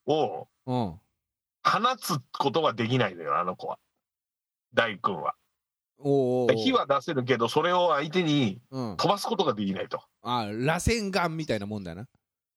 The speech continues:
Speaker 1: 螺旋丸がそうなのか。
Speaker 2: <laughs> まあまあいいよ。
Speaker 1: ちょっと俺の知らない漫画出てきちゃったから。
Speaker 2: <laughs> あ、そうか、飛ばしてくれ。うん。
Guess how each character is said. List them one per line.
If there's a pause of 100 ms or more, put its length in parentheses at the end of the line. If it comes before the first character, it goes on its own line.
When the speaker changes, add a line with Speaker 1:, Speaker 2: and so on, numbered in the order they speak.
(400)
Speaker 1:
螺
旋 (140)
丸
が
そ
う
な
の
か。 (920)
Speaker 2:
<laughs>
ま
あ
ま
あ
い
い
よ。
Speaker 1:
ち
ょ
っ
と
俺
の
知
ら
な
い
漫
画
出
て
き
ち
ゃ
っ
た
か
ら。
Speaker 2:
<laughs>
あ、
そ
う
か、
飛
ば
し
て
く
れ。
う
ん。